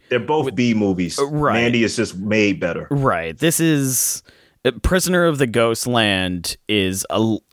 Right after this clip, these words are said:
Speaker 2: a very rough movie, but it has some kind of, it has a couple great scenes to it, and it has some, you know, top of the line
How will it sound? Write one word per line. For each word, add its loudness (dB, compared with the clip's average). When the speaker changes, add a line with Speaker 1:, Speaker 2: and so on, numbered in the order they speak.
Speaker 2:
a 0
very 0
rough 0
movie, 2
but 0
it 0
has 2
some 0
kind 2
of, -2
it 2
has 2
a 4
couple -2
great 0
scenes -2
to 2
it, 0
and 0
it 0
has 0
some, -2
you 2
know, 2
top 0
of 2
the 2
line 2